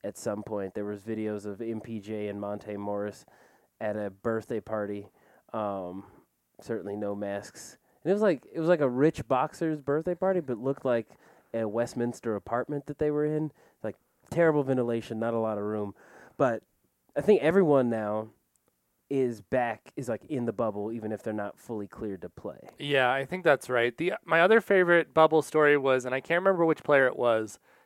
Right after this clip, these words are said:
Speaker 2: he ordered DoorDash and crossed the street. Instead of having the DoorDash guy come to him, he crossed the street and then had to quarantine for fourteen
Speaker 1: <laughs>
Speaker 2: days. <laughs>
Speaker 1: Well, th-, that's, so many of those stories are getting out because they have the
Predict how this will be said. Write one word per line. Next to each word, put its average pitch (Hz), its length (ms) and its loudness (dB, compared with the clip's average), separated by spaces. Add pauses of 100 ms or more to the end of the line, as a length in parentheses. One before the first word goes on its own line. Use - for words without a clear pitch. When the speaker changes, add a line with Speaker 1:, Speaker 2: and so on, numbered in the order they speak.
Speaker 2:
he 151 140 -10
ordered 175 400 4
DoorDash 127 720 4
and 120 160 -6
crossed 156 460 4
the 143 200 0
street. - 420 -4 (120)
Instead 127 320 2
of 165 60 4
having 165 200 4
the 151 80 -4
DoorDash 151 460 6
guy 143 160 6
come 147 240 2
to 135 100 0
him, 143 200 2
he 151 100 -6
crossed 151 360 6
the 131 60 -8
street 151 400 -2 (340)
and 147 80 -2
then 147 100 0
had 143 180 6
to 135 80 2
quarantine 131 500 0
for 262 140 10
fourteen 240 460 6
Speaker 1:
<laughs> - 0 -
Speaker 2:
days. 160 360 4 (200)
<laughs> 190 100 4 (640)
Speaker 1:
Well, 262 320 12
th-, 208 220 -2
that's, 226 380 6 (200)
so 214 160 6
many 214 140 8
of 185 40 6
those 190 200 8
stories 156 320 6
are 143 60 0
getting 135 260 0
out 123 180 2
because 131 380 -2
they 123 120 0
have 120 300 0
the 110 440 -2